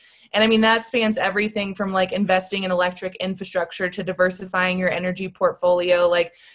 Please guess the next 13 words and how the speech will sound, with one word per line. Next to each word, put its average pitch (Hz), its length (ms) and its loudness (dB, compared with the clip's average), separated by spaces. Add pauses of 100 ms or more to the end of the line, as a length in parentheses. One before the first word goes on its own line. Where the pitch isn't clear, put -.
for 240 120 0
you 247 160 4
too, 233 240 2
in 208 80 0
your 196 120 0
scope 196 300 -4
of 190 160 -4
work, 180 320 4
you, 185 60 -4
like, 185 160 4
green 202 300 -4
design 185 760 0
and, 175 260 -2